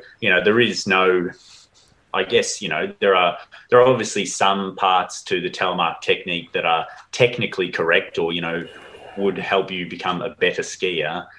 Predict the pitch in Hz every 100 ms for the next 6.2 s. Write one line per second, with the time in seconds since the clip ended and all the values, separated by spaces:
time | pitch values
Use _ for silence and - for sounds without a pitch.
0 | - _ - 80 80 82 82 85 - 87
1 | 90 85 82 78 - 90 82 80 85 80
2 | 78 _ _ - 87 92 92 85 - _
3 | 85 80 78 76 - 90 80 80 _ _
4 | _ _ _ _ - 101 90 95 87 85
5 | - 107 - - 107 107 - - 92 87
6 | 85 82